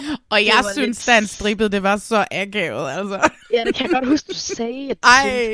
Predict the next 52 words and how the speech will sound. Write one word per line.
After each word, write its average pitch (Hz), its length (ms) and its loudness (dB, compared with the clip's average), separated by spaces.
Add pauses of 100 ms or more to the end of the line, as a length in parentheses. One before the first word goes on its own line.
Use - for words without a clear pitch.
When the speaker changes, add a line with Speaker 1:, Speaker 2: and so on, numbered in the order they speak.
(120)
Speaker 2:
syntes - 40 -12
Speaker 1:
det 214 120 -12
er 254 120 -14
så 247 80 -10
Speaker 2:
Ja, 214 100 6
det 226 100 -4
var 294 160 6
sgu - 20 -14
Speaker 1:
tokrummende. 208 400 0
Speaker 2:
fantastisk. 196 280 -12 (680)
Ja, 220 100 2 (500)
nå, 208 80 -14
men 214 40 -12
jeg 214 120 -10
ved 208 60 -8
sgu 214 160 -10
ikke 190 100 -10
lige, 202 80 -6
hvad 185 140 -6
der 165 60 -10
skete 190 300 -14
der, 185 80 -6
hvorfor 180 220 -12
det 185 120 -8
var 175 60 -10
en 170 120 -12
god 180 200 -12
idé, 165 360 -14
men... 156 160 -18
Øh, 139 400 -20 (840)
ja. - 100 -14 (400)
Det 294 60 0
var 285 60 0
sgu 277 160 -12
en 247 60 -2
oplevelse, 254 600 -6
altså. 170 540 -10 (280)
Speaker 1:
Ja. 208 300 2 (340)
Var 208 220 4
der 214 100 4
nogen, 247 400 -6
du 247 200 -10
så, 233 480 -6
som 262 180 -6
du 214 120 -6
sådan 214 160 -6
tænkte, 185 320 -2
"Wow, 196 760 -2
se 180 280 -4
dem 180 200 2
i 196 40 2
virkeligheden"? 165 880 -2